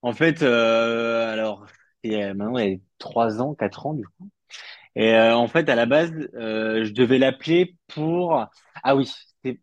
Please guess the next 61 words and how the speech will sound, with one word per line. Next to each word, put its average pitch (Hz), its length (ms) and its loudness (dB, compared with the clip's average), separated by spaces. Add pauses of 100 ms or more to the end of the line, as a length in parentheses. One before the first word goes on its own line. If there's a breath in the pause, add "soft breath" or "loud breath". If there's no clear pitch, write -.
euh, 107 460 -6
je 104 40 -20
sais - 120 -20
pas - 60 -8
si 185 60 -12
c'était - 140 -4
avant 95 120 -4
le 95 60 -8
covid 101 300 -4
ou 101 40 -18
pas. - 240 -6
Et 120 60 -2
en 123 40 2
fait, 185 140 2
je 156 60 -2
devais 139 160 6
l'appeler 156 420 2 (280 loud breath)
pour - 180 -8
parler 156 260 2
de, 135 160 -2
je 117 100 -4
crois, 170 240 -6
de 147 80 -4
la 120 120 -2
moyenne 156 360 -4
de 127 120 -4
buts 139 340 -10 (800 soft breath)
qui, 180 300 4
euh, 113 280 2
avait 117 320 0
explosé 147 360 0
en 135 80 0
Serie 117 320 -4
A. 180 180 -6 (540)
Et 143 180 4
du 127 160 -4
coup, 185 220 2
je 147 60 0
lui 139 60 4
avais 117 220 4
écrit, 120 280 -2
mais 113 120 -2
sans 104 400 -10
aucun 147 380 2
espoir. 135 680 0 (600 soft breath)
Sauf - 240 -4
qu'en 127 160 -8
fait, 156 180 -4
il 131 80 -4
me 123 60 -4
répond, 165 440 -4
il 131 200 -4
me 127 60 -8
dit, « 156 200 -6
Mais, 143 180 -4
euh, 117 360 -4
j'ai 113 120 -10
cinq 147 200 -10
minutes, 170 280 -4
mais 156 60 -6
maintenant. » 143 420 -6